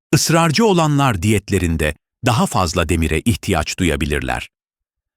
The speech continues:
Journal of Nutrition'da yayınlanan bir çalışma, yeterli demir alımının artabileceğini gösterdi. Fiziksel performans ve genel enerji. Mercimek,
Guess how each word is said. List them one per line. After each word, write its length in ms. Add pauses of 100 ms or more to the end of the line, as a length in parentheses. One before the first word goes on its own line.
(200)
Journal 340
of 200
Nutrition'da 640
yayınlanan 680
bir 140
çalışma, 600 (340)
yeterli 520
demir 220
alımının 580
artabileceğini 800
gösterdi. 680 (580)
Fiziksel 540
performans 800 (220)
ve 120
genel 400 (120)
enerji. 560 (1120)
Mercimek, 600